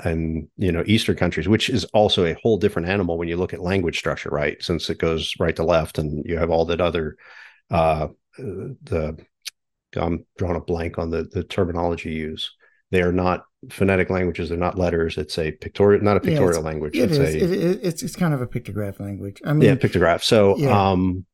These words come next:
Speaker 1: but they, they actually, I'll give them credit, 'cause, like, I go and visit my, my in-laws in Brazil, and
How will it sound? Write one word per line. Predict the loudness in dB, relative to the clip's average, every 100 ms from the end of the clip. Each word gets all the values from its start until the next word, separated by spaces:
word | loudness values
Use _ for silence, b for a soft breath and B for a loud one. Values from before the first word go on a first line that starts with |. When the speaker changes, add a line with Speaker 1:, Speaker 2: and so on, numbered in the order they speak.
| _
Speaker 1:
but | 0 4
they, | 4 4
they | 0 -2 2 2 2
actually, | 0 -2 -2
I'll | -2
give | -2 -4
them | -4 -4
credit, | 0 0 0
'cause, | -4
like, | -2 -4 -4
I | -2 0
go | 2 4
and | 2 0 -4 -10 _ _
visit | 0 2 2 0
my, | -2 -4 -4 -8 _
my | -6 0
in-laws | 4 6 4 2
in | -2
Brazil, | -4 -2 2 2 2 -4 _ -4
and | -2 0 -2 -2 -4 -6 -8